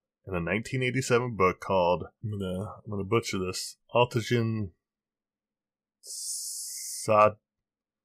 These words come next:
Sadak Govd, about the land and legends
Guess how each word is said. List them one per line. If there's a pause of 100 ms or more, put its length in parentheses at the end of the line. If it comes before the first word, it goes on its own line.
(240)
Sadak (1200)
Govd, (120)
about
the
land
and
legends